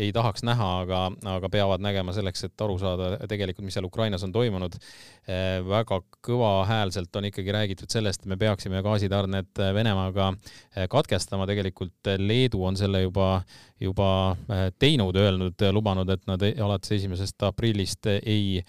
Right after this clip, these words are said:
ei osta tilkagi Vene gaasi ja, ja saavad L N G-ga hakkama, äh, esimese Euroopa riigina, siis selline otsus nende, nende, nende poolt tuli,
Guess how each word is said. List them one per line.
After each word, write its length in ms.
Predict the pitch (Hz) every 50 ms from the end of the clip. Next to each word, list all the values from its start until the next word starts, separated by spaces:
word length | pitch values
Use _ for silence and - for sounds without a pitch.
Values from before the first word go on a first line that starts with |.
| - - - - _ -
ei 120 | - 92 104
osta 380 | 127 120 - - 101 92 92 87 - - -
tilkagi 400 | - 107 101 - 95 92 95 98
Vene 380 | 104 107 107 98 95 92 95 95
gaasi 480 | - 120 123 113 98 87 90 98 92
ja, 200 | 92 92 92 92 92
ja 200 | 90 92 92 92 92 92 95 98 101 98 -
saavad 320 | 98 95 101 95 95 92 104
L 160 | 110 110 98
N 80 | 98 110
G-ga 320 | 120 117 95 92 95 104
hakkama, 400 | - - - 95 92 92 92 90
äh, 800 | - - - - - - - - _ - - 92 90 90 90 90 92
esimese 360 | 92 95 95 90 85 101 95
Euroopa 500 | 95 98 107 104 92 - - - 101 98 98
riigina, 420 | 101 110 110 101 95 92 92 92 92
siis 220 | 92 101 90 90 - - -
selline 360 | 104 98 95 101 98 95 95
otsus 360 | 101 110 - - 101 95 - 113
nende, 320 | 107 110 110 104 107 123
nende, 260 | 123 127 127 117 - -
nende 200 | 113 117 117 104 87
poolt 160 | 95 92 - -
tuli, 260 | 123 135 131 110 95